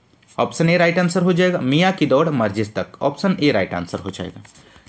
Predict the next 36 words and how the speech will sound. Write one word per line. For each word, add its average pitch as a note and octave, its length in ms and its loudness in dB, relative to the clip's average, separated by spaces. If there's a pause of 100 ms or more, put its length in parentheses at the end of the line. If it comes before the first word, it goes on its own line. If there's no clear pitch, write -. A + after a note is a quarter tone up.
(220)
नेक्स्ट F3+ 260 -2
क्वेश्चन, F#3 300 0
क्वेश्चन C3+ 280 -2
नंबर B2+ 200 0
थर्टी B2 180 -4
सेवन E3+ 260 0
है, F#3 160 -4 (640)
निम्नलिखित A#3+ 500 2
में E3+ 340 0 (440)
शुद्ध A3 280 2
वर्तनी D#3 500 2 (160)
शब्द B2 300 -2
पहचानिए। F#2 560 -4 (320)
तो D#3+ 80 0
शुद्ध G3+ 280 0
वर्तनी D#3+ 440 2
शब्द B2 280 -4
का C#3 140 -4
चयन G#2+ 280 -2
करना B2+ 260 -2
है C#3 80 -4
दोस्तों B2+ 300 -4
आपको E3 280 -8 (160)
दिए A#2+ 180 0
गए B2+ 100 0
ऑप्शंस C3+ 420 -2
में C#3 60 -2
से। F3 180 -6 (840)
तो C#3 60 0
राइट F3+ 320 0
आंसर C#3 320 0
जो B2+ 140 -2
हो G#2+ 120 -4
जाएगा, G#2+ 380 -2 (400)
रचयिता F3+ 500 2
शब्द D#3 440 -2